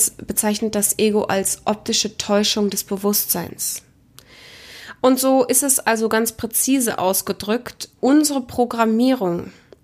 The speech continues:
und hat eigentlich mit um-, unserem wahren Selbst nichts zu tun.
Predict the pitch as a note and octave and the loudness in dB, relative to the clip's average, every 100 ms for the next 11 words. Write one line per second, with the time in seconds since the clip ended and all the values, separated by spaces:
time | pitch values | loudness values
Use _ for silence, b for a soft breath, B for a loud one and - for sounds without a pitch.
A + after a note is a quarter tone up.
0 | B B B B A3+ A3+ - - - A3 | B B B B 0 0 -2 -12 -8 -2
1 | B3 - - A#3+ C4+ C4 A3 - G#3+ G#3 | -2 -4 -2 0 0 -2 -4 -2 0 0
2 | - A3+ A3 G#3 F#3 G3+ A#3 B3+ A3+ G3+ | 0 -2 0 -2 2 2 4 2 2 2
3 | G#3 - - G3+ G3+ - - - - G#3 | 0 -2 -4 -2 -4 -4 -6 -4 -8 -6
4 | - C#4 G3 | -2 0 -2